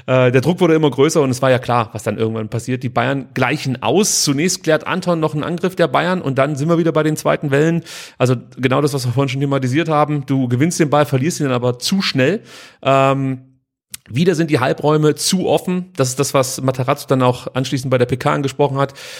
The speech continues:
Da hat Mamouche seine Arbeit nicht erledigt. Und, ähm, so kommt der F C Bayern über Davis und Kimmich eigentlich relativ unbedrängt auf die andere Seite.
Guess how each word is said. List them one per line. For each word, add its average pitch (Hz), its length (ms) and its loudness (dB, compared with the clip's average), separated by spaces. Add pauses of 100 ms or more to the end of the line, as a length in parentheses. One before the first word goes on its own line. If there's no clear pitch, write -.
(180)
Da 120 100 -2
hat 120 180 -2
Mamouche 131 520 2 (320)
seine 113 220 -2
Arbeit 117 500 0
nicht 156 480 0 (100)
erledigt. 107 560 -6 (520)
Und, 127 520 2
ähm, 120 540 -2 (220)
so 127 160 -2
kommt 139 200 -4
der 123 460 2
F 123 160 0
C 139 100 0
Bayern 131 360 -2
über 147 180 0
Davis 135 400 -2
und 143 240 -4
Kimmich 147 420 -2 (220)
eigentlich 123 300 -2
relativ 135 520 0 (140)
unbedrängt 160 600 2
auf 120 100 -2
die 127 100 -2
andere 127 280 -2
Seite. 123 480 0